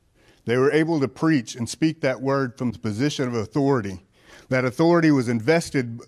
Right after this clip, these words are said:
in them by the Holy Ghost. It was invested in them by God. That charge was given to them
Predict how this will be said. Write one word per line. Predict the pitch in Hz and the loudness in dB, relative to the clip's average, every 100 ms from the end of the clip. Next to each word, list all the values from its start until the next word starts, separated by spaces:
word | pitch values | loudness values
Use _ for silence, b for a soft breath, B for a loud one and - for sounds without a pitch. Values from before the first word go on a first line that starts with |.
| _ | _
in | 170 190 143 | 0 2 2
them | 110 107 113 113 _ _ | 0 -2 -4 -8 _ _
by | - 120 127 | -6 -4 -2
the | 120 | 0
Holy | 147 143 120 | 0 0 2
Ghost. | 147 139 104 117 | 2 2 0 -6
It | |
was | 110 | -4
invested | 117 113 165 165 147 143 | -2 2 2 2 0 0
in | 170 | 2
them | 156 127 117 | 0 0 0
by | 117 117 | -2 0
God. | 139 147 117 | 2 2 -2
That | 117 | -8
charge | - 160 160 139 | -4 0 0 0
was | 120 117 | -6 -2
given | 180 180 123 | -2 -2 -4
to | 127 | -4
them | 117 127 | -2 -2